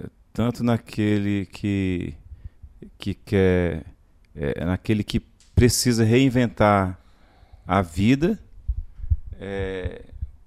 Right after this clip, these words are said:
como aqueles que, que querem, é,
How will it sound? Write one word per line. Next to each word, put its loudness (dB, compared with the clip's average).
como -2
aqueles -2
que, -8
que -4
querem, 0
é, 0